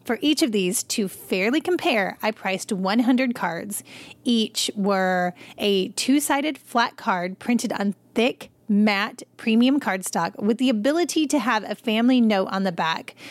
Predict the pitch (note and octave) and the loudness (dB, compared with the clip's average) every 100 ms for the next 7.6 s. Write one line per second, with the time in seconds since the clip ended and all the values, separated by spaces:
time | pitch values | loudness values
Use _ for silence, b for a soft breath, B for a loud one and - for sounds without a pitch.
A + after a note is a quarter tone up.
0 | B G#3+ G#3+ G3+ G3 G#3 G#3+ G#3 G3 G3+ | B 0 2 2 0 0 0 0 0 -2
1 | - F#3 F3+ F3+ F#3 F3 - E3+ D#3+ - | 0 0 0 -2 -4 -8 -8 -10 -8 -10
2 | - - B B B B _ - A3 G#3+ | -12 -14 B B B B _ -2 2 2
3 | G3+ G#3 G#3 G3+ B3 C4 D4+ C4+ D#4+ C4 | 0 2 4 4 2 2 0 0 0 2
4 | G3+ F#3+ A3+ A3+ - A3+ G#3+ A#3+ - G#3 | 2 2 0 0 -4 -4 -2 -2 0 0
5 | F3 F#3 G3+ G3+ A#3 A#3 B3 C4 A3+ C4+ | 2 0 0 0 0 0 0 2 2 2
6 | D4+ C#4+ C4 C4 A#3+ G#3+ G3+ F#3 G#3 G3 | 2 2 0 2 2 2 -2 0 0 0
7 | F#3 G3 F#3 F#3+ E3+ F#3 | -2 -4 -4 -4 -4 -6